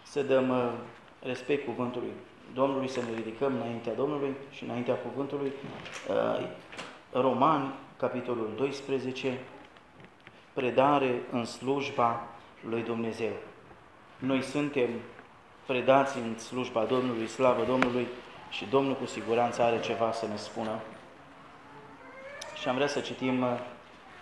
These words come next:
primele două versete. „Vă îndemn, dar, fraților, pentru îndurarea lui Dumnezeu, să aduceți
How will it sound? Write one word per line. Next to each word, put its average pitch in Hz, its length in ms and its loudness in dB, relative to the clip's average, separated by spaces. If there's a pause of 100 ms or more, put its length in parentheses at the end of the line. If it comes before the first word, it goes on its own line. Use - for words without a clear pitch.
(1200)
primele 131 340 2
două 120 300 2 (120)
versete. 135 540 -2 (1800)
„Vă 131 220 6 (140)
îndemn, 160 420 4
dar, 127 240 8
fraților, 143 640 4
pentru 131 460 2
îndurarea 135 640 8
lui 135 160 4
Dumnezeu, 127 540 2 (1800)
să - 200 0
aduceți 131 760 4